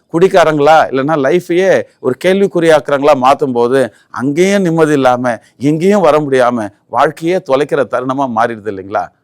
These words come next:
So, அப்போ நம்ம பெற்றோர்களுடைய அரவணைப்போட, பெற்றோர்களுடைய, அவங்களுடைய சம்மதத்தோட செய்யக்கூடிய ஒரு விஷயம் நல்லா இருக்கும். அப்போ பெற்றோர்கள், நம்ம முன்னோர்களுடைய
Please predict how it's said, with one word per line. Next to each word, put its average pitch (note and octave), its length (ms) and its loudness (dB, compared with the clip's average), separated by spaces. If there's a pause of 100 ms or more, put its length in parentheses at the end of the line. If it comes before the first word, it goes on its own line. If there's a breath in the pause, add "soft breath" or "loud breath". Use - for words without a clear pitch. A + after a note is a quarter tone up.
(280)
So, - 60 0 (100)
அப்போ C3 180 -2 (340 soft breath)
நம்ம A#2+ 120 -2 (140)
பெற்றோர்களுடைய E3+ 840 0 (240)
அரவணைப்போட, C3 580 0 (160)
பெற்றோர்களுடைய, C#3+ 640 -2 (480 soft breath)
அவங்களுடைய A#2 440 0 (140)
சம்மதத்தோட D3+ 560 2 (100)
செய்யக்கூடிய C3+ 420 -2
ஒரு G#2+ 140 -8
விஷயம் B2 320 -8
நல்லா G2+ 180 -2
இருக்கும். F#2+ 240 -14
அப்போ - 140 -4 (340 soft breath)
பெற்றோர்கள், E3 520 4 (280 soft breath)
நம்ம B2+ 240 -2
முன்னோர்களுடைய D#3 680 2